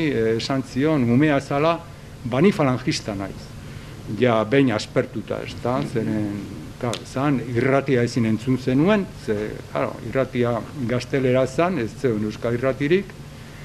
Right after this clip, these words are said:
E, orduan minututxo bat partea entzuteko, ia ze gertatu zan, eta txinta, txinta hori entzun baino lehen itzali, e, ia istripuak izate genitun mahai gainetik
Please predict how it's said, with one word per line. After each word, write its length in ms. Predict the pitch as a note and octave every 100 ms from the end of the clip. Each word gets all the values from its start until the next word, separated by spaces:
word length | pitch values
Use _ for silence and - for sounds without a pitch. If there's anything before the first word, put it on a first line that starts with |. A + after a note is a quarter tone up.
| - - - - - - - - -
E, 160 | A2+ A2
orduan 400 | A2 A#2 B2+ A#2+
minututxo 600 | B2 B2+ B2+ A#2+ A#2+ B2
bat 280 | B2+ B2 -
partea 520 | C#3+ C3+ - C3+ B2+ B2 A#2+ A#2+ A2+ A#2 A2+ A2+ A2+ A2+
entzuteko, 760 | A#2+ B2+ C3 B2 B2+ C#3 F#3 D3
ia 260 | A#2 A2
ze 140 | A2 B2+
gertatu 440 | A#2 A#2 B2 C3+
zan, 260 | B2 D#3+ F3+
eta 320 | C#3+ A#2 A#2+
txinta, 680 | A2 - G#2+ G#2+ G#2 A2 A2+
txinta 480 | A2+ D3+ D3+ D3 A2+
hori 240 | A#2 A#2+
entzun 280 | A#2+ A2+ C3
baino 240 | A#2 A2 A2+
lehen 200 | A#2+ A#2+
itzali, 500 | A2 - C#3 D3+ G3+ G3 - - - - - - - - - - - -
e, 920 | A#2+ A#2 A#2 A2+ A2 G#2+ G#2 G#2 A#2 G2+
ia 200 | B2+ C3+
istripuak 800 | A#2+ - - D3 D#3 D3+ C#3 A#2+
izate 340 | A#2+ - D3 C3+
genitun 560 | C3 C3 B2 C#3 C3+
mahai 380 | B2 A#2+ B2 A#2+
gainetik 560 | C3 C#3+ C3 B2+ C#3 A#2+